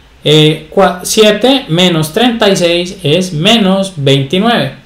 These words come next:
Doceavo. Veamos si esta expresión la podemos, eh, reducir. No la podemos reducir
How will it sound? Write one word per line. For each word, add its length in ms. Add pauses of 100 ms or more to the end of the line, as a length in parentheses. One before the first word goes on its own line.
(260)
Doceavo. 460
Veamos 420
si 120
esta 240
expresión 720
la 200
podemos, 880
eh, 520 (920)
reducir. 560
No 180
la 160
podemos 380
reducir 640